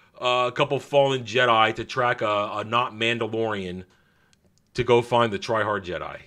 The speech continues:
<laughs> And okay, fine, they ride off. And now we get a really good,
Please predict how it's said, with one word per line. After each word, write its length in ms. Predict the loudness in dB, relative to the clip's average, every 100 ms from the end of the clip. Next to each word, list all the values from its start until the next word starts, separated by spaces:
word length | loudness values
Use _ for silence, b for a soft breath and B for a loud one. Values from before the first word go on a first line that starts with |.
| -20
<laughs> 140 | -14
And 100 | -2
okay, 280 | 0 2 0
fine, 280 | 2 2 2
they 100 | 0
ride 220 | 0 0
off. 300 | -2 -4 -10 b b b b b
And 220 | -8 -6
now 300 | 0 4 4
we 160 | 0 -4
get 200 | -2 -2
a 80 | -2
really 640 | -6 -14 -8 -6 -4 -6 -8 -14
good, 560 | -12 -10 -10 -12 -18